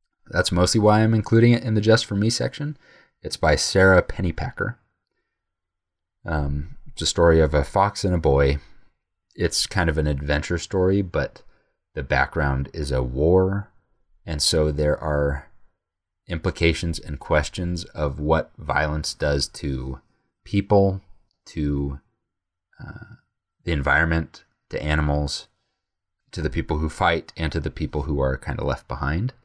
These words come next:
That's not what the story is about. I mean, the, it, but when my son heard the story, it was a fox and a boy, um, having an adventure, but, um, as an adult, uh, reading it, it engages with interesting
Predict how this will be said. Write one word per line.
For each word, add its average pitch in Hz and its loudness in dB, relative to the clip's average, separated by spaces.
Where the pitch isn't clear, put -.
That's - -8
not 90 0
what - 0
the - 2
story 92 6
is 90 2
about. 85 2
I 95 0
mean, 85 0
the, 78 -2
it, - -6
but 90 0
when 90 0
my 78 4
son 90 4
heard 78 0
the - -4
story, 73 2
it 65 -4
was 71 -4
a 73 0
fox - -2
and 67 -6
a 69 -6
boy, 67 -2
um, 67 -2
having 67 -2
an 73 -6
adventure, 69 -4
but, 64 -6
um, 69 -6
as 67 -4
an 69 -4
adult, 65 -2
uh, 73 -8
reading 69 -4
it, 95 -6
it 82 -4
engages 80 -4
with - -8
interesting 92 -4